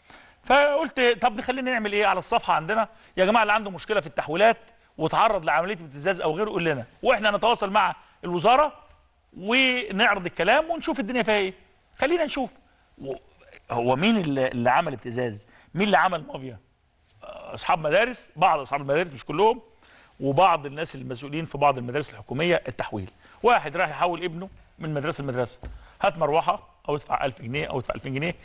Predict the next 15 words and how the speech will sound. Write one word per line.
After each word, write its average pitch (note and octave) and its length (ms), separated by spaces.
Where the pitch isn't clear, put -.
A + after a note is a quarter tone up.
ايه F#3 100
يا F3 40
عم E3 200
تبرع؟ C3 400
الوزير C3 540
اعلن C3 500
بصرامه، C#3+ 500
يحظر G3 500
ويمنع G3+ 600
منعا F#3 360
باتا، C#3+ 600
ويحظر D#3+ 520
حظرا E3 580
تاما C#3+ 480
تلقي D3 500